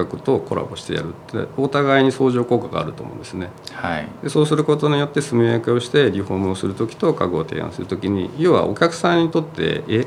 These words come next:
Speaker 1: 部屋をきれいにしましたってなると、やっぱ家具もきれいにしたいわよねっていうお話になると思うんですね。
Speaker 2: はい。
Speaker 1: そうすると、リフォームが面白いところは、一つ入れるとどんどんどんどんいじりたくなるっていうのがありますので、
Speaker 2: ええ。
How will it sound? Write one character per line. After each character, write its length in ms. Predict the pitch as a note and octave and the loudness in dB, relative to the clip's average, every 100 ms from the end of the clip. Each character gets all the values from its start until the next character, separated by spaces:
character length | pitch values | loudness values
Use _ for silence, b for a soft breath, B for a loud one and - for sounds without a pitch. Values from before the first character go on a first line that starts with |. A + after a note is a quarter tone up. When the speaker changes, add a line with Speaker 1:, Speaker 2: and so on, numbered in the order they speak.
| - | 0
Speaker 1:
部 80 | - | 4
屋 140 | F3 | 4
を 40 | C#3 | 4
き 140 | - | 2
れ 120 | G#2 | 2
い 40 | E2+ | 0
に 60 | |
し 120 | D#2+ - | -2 -4
ま 120 | F2 | -4
し 80 | - | -2
た 160 | F#2+ | -4
っ 40 | E2 - - | -4 -10 -6
て 80 | F#2 | -4
な 140 | F2+ | -2
る 80 | F2 | -2
と、 340 | - G2 E2+ B B D#3 | 2 2 0 B B 0
や 80 | E3+ | 0
っ 40 | |
ぱ 0 | |
家 180 | - F#3+ | 2 2
具 80 | E3 | 2
も 120 | D#3+ | 0
き 140 | - | 2
れ 100 | C#3 | 2
い 20 | |
に 100 | A2+ | 2
し 80 | - | -2
た 100 | G2+ | -2
い 60 | G2 | -2
わ 80 | E2 | -2
よ 120 | D2 | -4
ね 100 | D2+ | -10
っ 20 | - - | -12 -8
て 40 | |
い 60 | D#2 | -8
う 20 | |
お 20 | D2+ | -4
話 260 | D#2 F#2 | -2 0
に 60 | E2+ | 0
な 80 | F#2 | -2
る 80 | D#2 | -4
と 100 | D2+ | -8
思 80 | |
う 40 | D2+ | -8
ん 20 | |
で 80 | D#2 | -10
す 80 | F2 | -8
ね。 140 | E2+ | -10
Speaker 2:
は 40 | |
い。 0 | - - | -10 -6
Speaker 1:
そ 140 | - | -4
う 40 | |
す 120 | D#3 E3 | -2 -2
る 100 | D#3+ | 2
と、 200 | E3 C3 | 2 4
リ 140 | A2 | 2
フ 100 | D3 | 4
ォ 40 | |
ー 20 | F#3+ | 4
ム 80 | |
が 80 | F#3 | 6
面 100 | F#3 | 4
白 160 | F#3 F3+ | 4 4
い 60 | |
と 80 | G#2+ | 4
こ 100 | F2+ | 2
ろ 80 | F2 | 4
は、 120 | E2 | 2
一 200 | E2 F#3+ | 2 0
つ 60 | F#3+ | 4
入 100 | C3 | 6
れ 60 | |
る 80 | F2 | 6
と 100 | D#2 | 2
ど 140 | E2+ C#3 | 2 4
ん 60 | |
ど 40 | F2+ | 4
ん 0 | |
ど 80 | F#2 | 2
ん 40 | E2 | 0
ど 40 | |
ん 40 | |
い 40 | D#2+ | 0
じ 80 | G2+ | -2
り 100 | A2 | 0
た 120 | A2 | 0
く 80 | E2 | 0
な 120 | D#2 | -2
る 100 | D#2+ | -4
っ 20 | |
て 180 | - - | -4 -2
い 40 | |
う 20 | G#2 | 0
の 60 | |
が 60 | D#2+ | 0
あ 40 | |
り 60 | D#2+ | -2
ま 80 | D2+ | -4
す 80 | D#2+ | -4
の 160 | D#2 | -4
で、 80 | F2+ | -4
Speaker 2:
え 120 | |
え。 20 | E2+ | -6